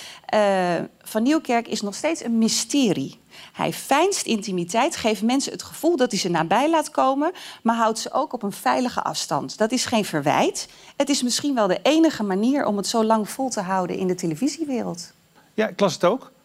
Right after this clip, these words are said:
Speaker 2: En, eh, <laughs> en misschien is die analyse ook wel, eh, eh, scherp. Ik denk daar eigenlijk niet zo heel erg over na, moet ik
Speaker 1: Nee.
Speaker 2: eerlijk zeggen. Ik zoek het niet op. Ik word ontzettend vaak gevraagd voor interviews als je nieuwe programma's begint of omdat je, ja, omdat je wat bekender bent.
Speaker 1: Ja.
Speaker 2: Ik geef er eigenlijk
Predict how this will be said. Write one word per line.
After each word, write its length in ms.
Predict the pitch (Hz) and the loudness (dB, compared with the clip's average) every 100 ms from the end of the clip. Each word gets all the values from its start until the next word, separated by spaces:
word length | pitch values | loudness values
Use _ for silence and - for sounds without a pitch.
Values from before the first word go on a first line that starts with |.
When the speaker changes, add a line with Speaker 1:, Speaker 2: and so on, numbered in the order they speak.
| _ - - - | _ -20 -16 0
Speaker 2:
En, 200 | 233 185 180 | 2 4 2
eh, 300 | 180 175 170 233 - | 4 6 6 4 2
<laughs> 220 | 262 - | 0 2
en 60 | 208 | 2
misschien 260 | 214 269 220 | 2 4 4
is 120 | - | 4
die 120 | 220 | 4
analyse 460 | 202 202 202 185 196 | 4 6 6 4 2
ook 160 | 165 | 4
wel, 360 | 160 143 139 147 | 4 4 4 2
eh, 500 | 139 127 127 131 123 | 0 0 -2 -4 -4
eh, 80 | 117 | -2
scherp. 360 | - 160 269 - - - - - - | 2 2 2 -4 -20 -20 -20 -14 -4
Ik 140 | 196 | 0
denk 140 | 247 233 | 2 2
daar 100 | 208 | 0
eigenlijk 160 | 208 | 2
niet 120 | 226 - 208 | 2 2 2
zo 80 | 214 | 2
heel 60 | 180 | 2
erg 100 | 160 | 2
over 160 | 151 143 | 0 2
na, 200 | 165 160 | 4 2
moet 60 | |
ik 80 | - | 0
Speaker 1:
Nee. 80 | 131 | -4
Speaker 2:
eerlijk 160 | 120 | -2
zeggen. 180 | - - | -4 -4
Ik 100 | 196 | -2
zoek 140 | - 160 | -2 -4
het 100 | 160 | -4
niet 120 | 165 | 2
op. 240 | 190 226 - | 2 0 -8
Ik 60 | - | -2
word 180 | 170 | 0
ontzettend 360 | 165 - 185 151 | 0 0 0 2
vaak 180 | 147 131 | 0 0
gevraagd 440 | 131 143 135 - | 0 2 2 2
voor 100 | - | -4
interviews 480 | 139 147 147 156 147 | -2 -4 -2 -4 -2
als 140 | 120 | -6
je 60 | 120 | 0
nieuwe 160 | 120 113 | 2 2
programma's 400 | 117 135 123 113 | 0 0 0 -2
begint 360 | 117 123 113 | 0 0 0
of 140 | - - | -4 -6
omdat 260 | 107 107 | -4 -6
je, 180 | - 107 - - - | -6 -8 -10 -20 -12
ja, 180 | - 110 - | -8 -8 -6
omdat 180 | 120 113 | -4 -4
je 60 | - | -4
wat 140 | 107 | -4
bekender 360 | 110 127 117 117 | -2 0 2 2
bent. 280 | 117 113 - | 0 -2 -6
Speaker 1:
Ja. 220 | 170 - - | -6 -6 -6
Speaker 2:
Ik 100 | - | 0
geef 200 | 147 135 | 2 4
er 60 | |
eigenlijk 160 | 127 | 2